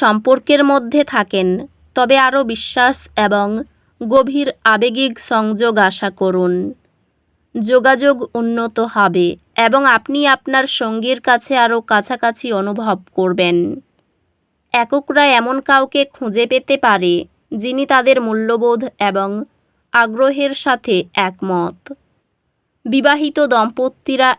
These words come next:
একে অপরের সাথে মানসম্পন্ন সময় কাটানোর মাধ্যমে তাদের আবেগিক বন্ধন বাড়ানোর দিকে মনোযোগ দিন। এই দিনগুলিতে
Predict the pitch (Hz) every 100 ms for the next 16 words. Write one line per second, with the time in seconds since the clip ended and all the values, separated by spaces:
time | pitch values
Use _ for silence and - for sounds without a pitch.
0 | - 233 233 277 240 220 254 254 269 277
1 | 277 240 269 226 202 220 - 254 233 247
2 | 233 233 233 - 220 196 214 208 202 208
3 | 214 214 196 180 180 - 190 185 185 302
4 | _ _ _ _ - 226 240 226 - -
5 | 220 214 247 269 233 214 208 202 208 233
6 | 220 208 190 196 226 240 226 233 202 175
7 | - _ _ _ _ - 220 208 220 202
8 | 190 185 185 180 175 175 - - _ _
9 | _ _ _ _ _ _ _ _ _ 247
10 | 247 269 240 233 240 240 262 277 302